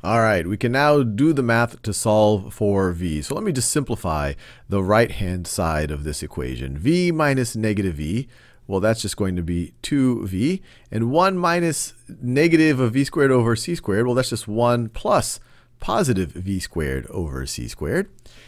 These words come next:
And let's see, what can we do next? Well, we can multiply, we're gonna wanna solve for v. We can multiply both sides of this equation by one plus v squared over c squared.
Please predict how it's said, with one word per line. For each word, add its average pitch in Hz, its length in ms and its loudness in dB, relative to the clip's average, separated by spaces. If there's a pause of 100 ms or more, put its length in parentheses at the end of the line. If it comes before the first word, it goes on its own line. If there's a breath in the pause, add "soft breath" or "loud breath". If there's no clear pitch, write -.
(160 soft breath)
And 160 120 -6
let's 180 140 -2
see, 131 140 2
what 135 280 -2
can 143 220 -4
we 123 120 2
do 107 220 -2
next? - 480 -10 (320 soft breath)
Well, 175 200 4
we 180 160 0
can 165 220 -2
multiply, 147 720 0 (180)
we're 139 100 -4
gonna 185 120 -2
wanna 165 200 -2
solve 151 500 -2
for 127 340 0
v. 73 400 -6 (320 loud breath)
We 127 100 -4
can 135 140 -2
multiply 160 480 0
both 131 300 0
sides 104 240 0
of 95 80 -4
this 95 160 -6
equation 71 420 -8
by 76 320 -4
one 131 460 -4
plus 107 520 -2
v 110 360 -4
squared 76 500 -6 (400 soft breath)
over 117 640 0
c 190 200 -4
squared. 58 380 -6